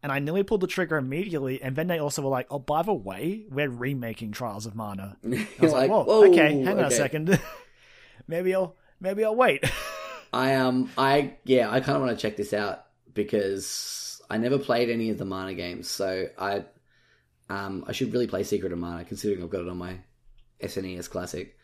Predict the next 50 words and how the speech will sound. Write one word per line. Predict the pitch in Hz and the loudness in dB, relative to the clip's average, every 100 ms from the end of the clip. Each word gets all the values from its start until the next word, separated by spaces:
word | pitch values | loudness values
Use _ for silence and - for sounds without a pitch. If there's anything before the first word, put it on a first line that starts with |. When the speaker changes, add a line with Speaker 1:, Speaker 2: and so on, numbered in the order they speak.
| _ | _
Speaker 1:
They | 135 | -6
are | 123 | -6
very | 113 123 113 | -4 -4 -4
fun. | 107 101 92 95 - - - - | -8 -10 -10 -14 -18 -20 -18 -4
Speaker 2:
Um, | 110 104 101 - - - - | -2 -2 -4 -12 -20 -10 -4
Speaker 1:
And | 147 | 0
Secret | 233 277 | 2 4
of | |
Mana | 226 170 | 4 2
has, | 151 135 | 0 0
yeah, | 160 110 104 _ _ _ | -2 -2 -8 _ _ _
I | 131 | -10
mean, | 110 | -6
Trials | 165 143 113 | 0 0 0
of | |
Mana | 120 107 | -6 -8
two | - 113 | -8 -8
maybe. | 104 101 95 | -8 -10 -12
Again, | 98 107 | -12 -10
I | 95 | -12
didn't | 101 107 | -10 -10
play | 127 117 104 | -8 -10 -10
it. | - - | -14 -10
I | 123 | -6
played | 135 113 | -4 -6
it | |
on | 101 - | -10 -12
P | - 117 | -8 -4
C | 131 | -2
on | 117 | -4
my | 101 | -6
own, | 107 143 | -8 -6
so | 143 | -6
I | |
don't | 107 | -6
know. | 123 190 - - - - 120 | -2 -2 -4 -18 -20 -12 0
But | 156 | 2
Speaker 2:
Mm. | |
Speaker 1:
Secret | 240 262 208 | 2 4 2
of | 143 | 2
Mana | 127 117 | -2 -4
has | - | -8
co-op, | - 131 101 - | -4 -4 -4 -8
so. | - 101 92 - _ _ _ _ _ - - | -8 -8 -12 -20 _ _ _ _ _ -14 -14
Speaker 2:
True, | - 165 - - | -2 -2 -2 -6
yeah. | 117 113 - _ _ _ _ | -4 -4 -6 _ _ _ _
Um, | 110 113 113 113 113 120 _ _ _ _ _ - _ _ _ _ - | -10 -6 -4 -4 -4 -8 _ _ _ _ _ -20 _ _ _ _ -12
yeah, | 107 120 92 - | -4 -4 -2 -2
that's, | 143 139 151 | -2 0 2
I, | 139 | 2